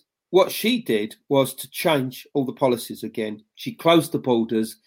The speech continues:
She stopped trading with the Sinai and Canaan, somewhere that sh-,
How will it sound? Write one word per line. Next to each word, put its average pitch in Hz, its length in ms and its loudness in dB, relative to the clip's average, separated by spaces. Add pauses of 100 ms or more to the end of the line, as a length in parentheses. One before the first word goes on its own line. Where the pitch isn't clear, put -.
(140)
She - 140 -12
stopped - 540 -2
trading 151 580 0 (400)
with 135 300 4
the 127 80 -8
Sinai 117 480 0
and 113 220 -8
Canaan, 127 520 -2
somewhere 151 320 0
that 120 180 -4
sh-, - 140 -14